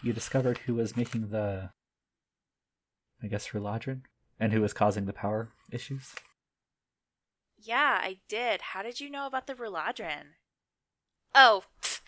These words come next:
Speaker 2: stupid me. <laughs> I don't ask questions like that. <laughs>
Speaker 1: You are not the only one I've talked to today. <laughs>
Speaker 2: Okay.
Speaker 1: Also, I was hoping the power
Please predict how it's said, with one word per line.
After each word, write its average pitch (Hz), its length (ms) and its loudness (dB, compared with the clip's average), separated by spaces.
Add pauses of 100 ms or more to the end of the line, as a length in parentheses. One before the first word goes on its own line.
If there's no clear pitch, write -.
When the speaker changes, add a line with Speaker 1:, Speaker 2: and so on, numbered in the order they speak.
(200)
Speaker 2:
stupid - 720 -2
me. 156 300 -4 (500)
<laughs> - 500 0
I 330 120 10
don't 247 180 10
ask 185 240 8
questions 185 460 -4
like 185 240 -2
that. 269 420 8
<laughs> - 40 -14 (2750)
Speaker 1:
You 165 120 2
are 156 60 4
not 147 180 2
the 135 120 6
only 110 160 4
one 95 160 0
I've 87 120 -8
talked - 260 -8
to - 80 -8
today. - 640 -2
<laughs> - 40 -20 (580)
Speaker 2:
Okay. 214 520 2 (440)
Speaker 1:
Also, 113 320 4
I 107 60 4
was 104 180 0
hoping 117 420 4
the 92 220 -4
power 90 520 -2